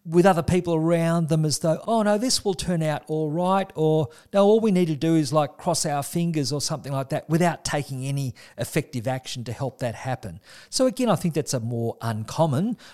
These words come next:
reaction, an overcompensation reaction to the schema compared to, like, surrendering to it. But sometimes people do have this bland kind of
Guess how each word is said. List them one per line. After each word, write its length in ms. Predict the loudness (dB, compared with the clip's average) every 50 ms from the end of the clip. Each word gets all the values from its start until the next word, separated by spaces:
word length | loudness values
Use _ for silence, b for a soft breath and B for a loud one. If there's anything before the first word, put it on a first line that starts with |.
| B B
reaction, 440 | -4 -4 -2 -4 -4 -6 -8 -8
an 100 | -6 -4
overcompensation 1080 | 0 2 2 2 0 -2 -6 -6 -10 -10 -8 -8 -10 -8 -6 -6 -6 -8 -8 -10 -10 -10
reaction 400 | -10 -8 -10 -10 -12 -14 -18 -18
to 60 | -18 -16
the 140 | -12 -8
schema 520 | -6 -6 -6 -6 -6 -6 -6 -4 -4 -6 -6
compared 420 | -6 -8 -8 -8 -6 -6 -6 -6 -6
to, 80 | -6
like, 220 | -8 -8 -8 -6 -6
surrendering 560 | -6 -4 -2 -4 -4 -4 -4 -4 -6 -6 -6 -8
to 180 | -6 -4 -4 -4
it. 120 | -4 -8 B B B B B B B
But 120 | -6 -4 -4
sometimes 520 | -2 -4 -4 -6 -4 -4 -4 -4 -4 -6
people 360 | -6 -6 -6 -4 -4 -4 -6
do 300 | -6 -4 -2 0 0 0
have 180 | 0 -4 -4 -6
this 220 | -6 -6 -6 -6 B B B B B B B _ _ _
bland 720 | -4 -4 -4 -2 -2 -2 -2 0 0 0 -2 -4 -6 -8
kind 380 | -12 -12 -10 -6 -6 -4 -4 -4
of 180 | -4 -6 -8